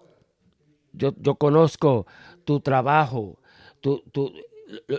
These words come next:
lo, lo que tú estás haciendo, la, las obras que tú estás haci-, a-, a-, haciendo en este,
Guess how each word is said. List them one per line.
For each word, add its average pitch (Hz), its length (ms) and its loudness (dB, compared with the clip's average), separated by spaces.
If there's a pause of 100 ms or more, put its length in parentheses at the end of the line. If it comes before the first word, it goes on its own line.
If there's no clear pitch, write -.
lo, 123 220 -6
lo 123 100 -6
que 131 100 -10
tú 147 80 -8
estás 139 220 -8
haciendo, 151 420 -4
la, 123 220 -6
las 123 280 -2
obras 147 260 -2
que 143 100 -6
tú 135 100 -14
estás 139 260 -6
haci-, - 260 -8
a-, 127 180 -2
a-, 123 100 -2
haciendo 151 520 -2
en 131 100 -4
este, 120 380 -8